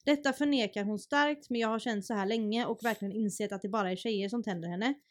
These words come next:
Hon gillar att läsa sexnoveller, bara lesbiskt tema. Hon gillar att se porrfilm ibland, bara lesbiskt tema. Vi har ofta sex och riktigt bra sex, men förmågan att ta initiativ är helt obefintlig.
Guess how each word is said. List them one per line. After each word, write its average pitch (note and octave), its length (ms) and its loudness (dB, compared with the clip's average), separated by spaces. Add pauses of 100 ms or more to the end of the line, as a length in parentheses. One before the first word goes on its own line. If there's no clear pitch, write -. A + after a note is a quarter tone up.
(380)
Hon B3+ 120 4
gillar C#4 180 6
att A#3+ 200 4
läsa A#3+ 380 2
sexnoveller, G3+ 760 -2 (100)
bara G3+ 280 2
lesbiskt F#3 380 -6
tema. G3 360 -2 (140)
Hon A#3+ 100 2
gillar C4+ 200 4
att A#3+ 140 0
se A#3 100 2
porrfilm A3 520 0
ibland, A#3+ 440 0
bara G3+ 300 2
lesbiskt F#3+ 360 -6
tema. G3+ 340 -2 (500)
Vi B3 100 4
har C4 100 8
ofta D4+ 260 2
sex F4+ 380 -4
och C4 140 0
riktigt C#4 260 0
bra A3 180 2
sex, - 320 -6
men A3 120 -2
förmågan A3 440 0
att G#3 80 -4
ta G#3+ 160 -2
initiativ G#3 560 -2
är A3 120 -2
helt G3+ 240 -2
obefintlig. G3+ 680 -4